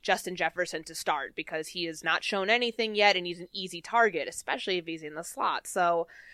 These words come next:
I think that that opens up a humongous opportunity for Irv Smith to become part of this passing game, even more so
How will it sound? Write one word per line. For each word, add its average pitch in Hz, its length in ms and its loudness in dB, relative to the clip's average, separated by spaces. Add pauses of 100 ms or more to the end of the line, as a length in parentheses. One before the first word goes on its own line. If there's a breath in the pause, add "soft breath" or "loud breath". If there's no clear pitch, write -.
(160 loud breath)
I - 140 6
think 370 160 2
that 214 140 0
that 196 180 4
opens 185 380 2
up 160 260 0 (680 soft breath)
a 175 60 -2
humongous 214 800 2
opportunity 160 720 -4
for 180 140 2
Irv 180 200 0
Smith 175 360 -4
to 175 80 -10
become 170 320 -8
part 170 260 2
of 160 80 -4
this 165 140 -8
passing 170 440 -2
game, 160 360 -8
even 180 360 -6
more 180 300 4
so 147 460 -4